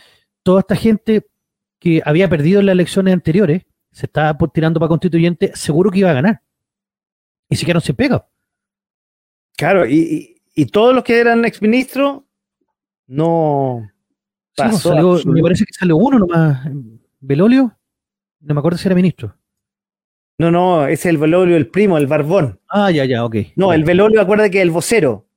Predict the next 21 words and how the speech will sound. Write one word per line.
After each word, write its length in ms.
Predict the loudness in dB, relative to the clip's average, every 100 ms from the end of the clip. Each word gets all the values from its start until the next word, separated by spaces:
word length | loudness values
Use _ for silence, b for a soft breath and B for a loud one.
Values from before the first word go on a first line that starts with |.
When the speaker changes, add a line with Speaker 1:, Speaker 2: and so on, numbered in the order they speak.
| _
Speaker 2:
que 100 | -4
es 40 |
Speaker 1:
Ya. 120 | -2 -2
Speaker 2:
primo 520 | 0 2 2 0 -2 b b _
de, 840 | -2 0 2 2 0 0 -2 -6 b b b _
que, 200 | -6 -4
que, 160 | -6
del 200 | -2 -2
Barbón, 360 | 0 0 0 -2
que 120 | -4
es 60 | 0
de 80 |
otro, 520 | 0 0 0 0 0 -2
que 80 |
es 80 | -2
del 120 | 0
otro 200 | 0 2
lado 180 | 2 2
más 140 | 2 -2
encima. 440 | -4 -6 -6 -4
Speaker 1:
Ya, 200 | -4 -6